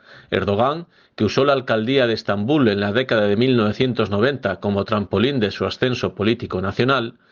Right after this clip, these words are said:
no ha abandonado el poder desde dos mil tres, cuando fue elegido como primer ministro, puesto que ocupó hasta dos mil catorce,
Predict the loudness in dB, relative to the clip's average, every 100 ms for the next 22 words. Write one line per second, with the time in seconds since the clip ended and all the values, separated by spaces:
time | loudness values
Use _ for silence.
0 | -20 -14 -2 2 2 0 0 2 0 0
1 | 0 2 2 2 2 -2 0 0 0 0
2 | 0 -2 -12 _ _ _ -4 -2 0 0
3 | 2 2 0 0 0 0 2 0 0 0
4 | 0 0 0 -2 -2 -6 -8 -10 _ _
5 | _ _ 0 0 0 -2 -2 -2 2 2
6 | 2 0 0 -2 -2 0 2 0 -2 -14